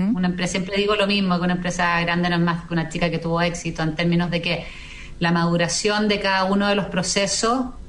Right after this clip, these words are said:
va muy acorde con, con el tiempo, ¿no? Nosotros lo que f-, lo que hicimos fue de-, desarrollar un sistema de gestión que nos permita poner personas a cargo responsables del área,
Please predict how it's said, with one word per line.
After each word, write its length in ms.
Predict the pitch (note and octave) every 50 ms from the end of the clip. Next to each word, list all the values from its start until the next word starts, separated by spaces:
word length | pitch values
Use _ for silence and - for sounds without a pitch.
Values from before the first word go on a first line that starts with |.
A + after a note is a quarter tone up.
| - - - - -
va 80 | F3+ F3+
muy 180 | F3+ G3 G3+ G3+
acorde 460 | F#3+ - G3 G#3+ G#3+ G#3+ G3 A3 G#3+
con, 360 | A3 G#3+ G3+ G3+ G3 F3+ E3
con 140 | - F3+ F3
el 140 | F3 E3+ E3+
tiempo, 440 | - A#3+ A#3+ A3 F#3 D#3+ F3 E3 D#3
¿no? 340 | D#3 D#3+ F3+ A3+ B3 B3 - - - - - - -
Nosotros 320 | F3 - G#3 G#3 A3+ A3
lo 100 | G#3+ G#3
que 60 | - G3+
f-, 200 | F#3+ - - - -
lo 140 | G#3+ F#3 F3
que 60 | G3
hicimos 420 | F#3 - - A#3 A#3 B3 B3 B3 B3
fue 460 | - A#3+ A#3 A#3+ A#3+ B3 B3+ B3+ B3+ G3+
de-, 380 | F#3+ G3+ G3 F#3+ F3+ F3+ F3 F3
desarrollar 520 | F#3+ F#3 - F#3 F3+ F3+ F#3 G3+ G3+ G#3+
un 80 | A3+ G#3
sistema 460 | - G#3 - - G#3 G3+ G#3 G#3 G3+
de 80 | G3+
gestión 680 | G3 - F3+ F3+ - - G#3 G#3+ A3+ B3 C#4 C#4+ C4+ -
que 80 | G#3 F#3+
nos 120 | F#3 F3
permita 1000 | F#3 G3+ F3+ F3+ F#3 G3 G3 F#3 G#3+ G#3 G3+ G3+ G3+ G3 G3 G3 F#3 F#3 F#3 - - - - - - - - - - - -
poner 280 | - F#3+ G3 G#3 G3+
personas 440 | - G#3 - - - G#3 G#3 G#3+ F#3+
a 120 | G3 F#3 -
cargo 300 | G3+ G#3 G#3 G3+ G#3 G3+
responsables 680 | F#3 F3 - F#3+ F3 E3 - G3+ F#3+ G3 G3+ G3+ F#3+
del 140 | G3 F#3+ F#3+
área, 420 | G3+ G#3 G3 F3+ F3+ G3 A#3+ C4